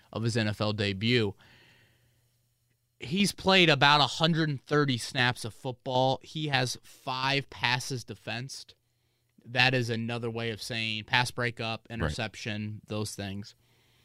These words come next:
Speaker 1: Malik Hooker played over seven hundred snaps last season.
Speaker 2: Mm-hmm.
Speaker 1: Three.
Speaker 2: Wow.
Speaker 1: Three. Passes defense the
Speaker 2: Goes
Speaker 1: whole
Speaker 2: to
Speaker 1: year.
Speaker 2: your instinctual comment, though.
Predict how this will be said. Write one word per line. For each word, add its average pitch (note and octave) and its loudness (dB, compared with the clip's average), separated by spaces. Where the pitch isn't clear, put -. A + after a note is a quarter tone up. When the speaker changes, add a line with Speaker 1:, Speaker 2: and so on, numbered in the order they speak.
Speaker 1:
Malik D3+ 2
Hooker D3 4
played A2 0
over A#2 -8
seven C#3+ 0
hundred D3 -2
snaps C#3 2
last C3+ -4
season. C#3 -10
Speaker 2:
Mm-hmm. G#2+ 2
Speaker 1:
Three. C3 4
Speaker 2:
Wow. D2+ 4
Speaker 1:
Three. B2+ -4
Passes B2+ 2
defense G2+ -8
the G2+ -8
Speaker 2:
Goes G2 2
Speaker 1:
whole F2 -4
Speaker 2:
to G#2 -4
Speaker 1:
year. G2+ 2
Speaker 2:
your G#2 2
instinctual G#2+ 0
comment, C#2+ -4
though. C#2+ -6